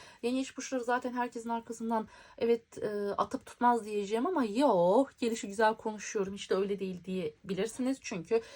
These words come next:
e, astrolojiye gelecek olursak inanın bana beş dakikanın bile o kadar önemi var ki. Az evvel mesela birisinin doğum haritasından işte bir şeylere baktığımızda öyle kendi aramızda diyeyim. Genel, çünkü o işlere artık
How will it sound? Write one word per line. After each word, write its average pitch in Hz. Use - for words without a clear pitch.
e, -
astrolojiye 175
gelecek 180
olursak 214
inanın 196
bana 165
beş 190
dakikanın 175
bile 165
o 170
kadar 180
önemi 175
var 190
ki. 180
Az 220
evvel 180
mesela 180
birisinin 185
doğum 190
haritasından 175
işte 175
bir 190
şeylere 175
baktığımızda 214
öyle -
kendi 202
aramızda 165
diyeyim. 202
Genel, 175
çünkü 175
o 180
işlere 170
artık 170